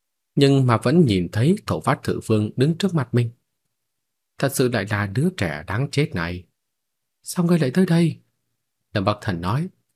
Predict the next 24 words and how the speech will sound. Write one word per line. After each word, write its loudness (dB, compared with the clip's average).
Xoẹt, -4
xoẹt, -8
xoẹt. -6
"Chủ 2
nhân, 0
ta 0
đã 0
dựa 0
theo -2
yêu 2
cầu -4
của -2
ngươi, -6
rải -2
xong -4
hết -4
đạn -4
rồi." -8
Quang 2
Thương 0
tỏ -2
vẻ -4
nịnh -4
bợ, -4